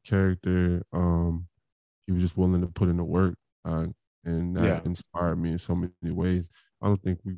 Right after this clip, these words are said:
Speaker 1: would have hung out much, but I would
Speaker 2: Yeah.
Speaker 1: probably would have liked to, like, I know he would bring the best out of me. So that's tight
Speaker 2: Yeah.
Speaker 1: when it
Speaker 2: Yeah.
Speaker 1: comes to
Speaker 2: And
Speaker 1: that.
Speaker 2: that's kinda like, that's kinda like the way it is, you know? And I'm not, the co-, the book isn't, like, anti-Kobe at all.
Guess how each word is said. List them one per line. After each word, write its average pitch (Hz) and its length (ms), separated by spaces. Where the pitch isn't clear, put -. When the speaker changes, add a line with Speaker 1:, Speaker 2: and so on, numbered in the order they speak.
Speaker 1:
would 90 120
have 85 140
hung 90 300
out 90 380
much, 92 580
but - 120
I 85 120
would 82 140
Speaker 2:
Yeah. 95 120
Speaker 1:
probably 90 300
would 85 180
have 82 140
liked 82 240
to, 85 80
like, 78 260
I 95 80
know 101 140
he 95 160
would 87 160
bring 90 260
the 87 80
best 85 360
out 87 180
of 90 100
me. 92 260
So 82 140
that's 90 240
tight 104 120
Speaker 2:
Yeah. 90 240
Speaker 1:
when 85 120
it 82 80
Speaker 2:
Yeah. - 20
Speaker 1:
comes 85 260
to 120 100
Speaker 2:
And 135 80
Speaker 1:
that. - 0
Speaker 2:
that's 143 200
kinda 139 240
like, 120 220
that's 117 160
kinda 135 200
like 127 140
the 123 80
way 107 200
it 95 100
is, 95 200
you 92 100
know? 101 200
And 127 100
I'm 131 60
not, 131 220
the 117 140
co-, 139 220
the 123 180
book 123 280
isn't, 117 220
like, 95 180
anti-Kobe 92 680
at 85 80
all. 92 400